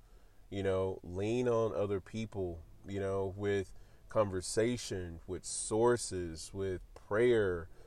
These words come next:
with tzedakah. Like, don't, don't undermine the power and the ability of giving tzedakah, charity,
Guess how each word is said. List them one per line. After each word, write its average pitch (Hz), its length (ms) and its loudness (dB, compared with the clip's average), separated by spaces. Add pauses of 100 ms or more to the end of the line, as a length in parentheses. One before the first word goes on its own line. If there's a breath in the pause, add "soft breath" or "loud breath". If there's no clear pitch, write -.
(180 loud breath)
with 95 260 0
tzedakah. 98 840 4 (580)
Like, 101 380 0 (360 soft breath)
don't, 131 360 6 (800)
don't 131 480 4 (100)
undermine 120 1000 4 (140)
the 101 160 2
power 117 560 2
and 110 160 0
the 98 120 0
ability 107 680 2
of 87 300 -6
giving 107 560 -2
tzedakah, 87 640 -4 (640 soft breath)
charity, 95 560 2